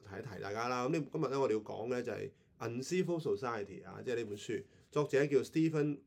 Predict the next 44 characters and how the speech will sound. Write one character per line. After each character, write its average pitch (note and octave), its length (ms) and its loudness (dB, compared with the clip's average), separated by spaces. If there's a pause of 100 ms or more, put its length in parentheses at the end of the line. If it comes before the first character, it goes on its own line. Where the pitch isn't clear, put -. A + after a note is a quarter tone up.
(120)
Kotkin - 600 -8
啊。 G2+ 160 -14 (560)
咁 F3 180 4
啊， D3+ 160 8
呢 G#3+ 100 12
本 G3+ 120 10
書 G#3 380 4
都 G3 140 12
出 G3 140 4 (160)
版 A#2+ 200 -2
咗 C#3+ 120 6
都 D#3 140 4
一 D3 40 4
段 B2 160 -2
日 G#2+ 120 2
子 A2+ 240 0
啊， A#2+ 60 2
二 A#2 60 0
零 A#2+ 100 -4
一 G#2 460 -6 (760)
一 - 20 -16
年 G#2 460 -4
咁 F#2+ 140 -10
上 G2 140 -8
下 F#2+ 80 -10
出 A2 80 -12 (120)
嘅 G#2+ 60 -8
啦， G#2 60 -6
好 G2+ 100 -6
似 G2 100 -12
係。 G2 60 -12 (680)
咁 G#3+ 160 6
啊， D3+ 340 8
呢 C3 100 0 (220)
本 G#3+ 160 10
書 G3+ 400 10
個 F3 80 8
作 D3 220 6
者 B2 160 2
係 C3+ 180 2
一 D3 100 6
位， B2+ 420 4
呃， G#2 420 -6 (600)
呃， G#2 380 -4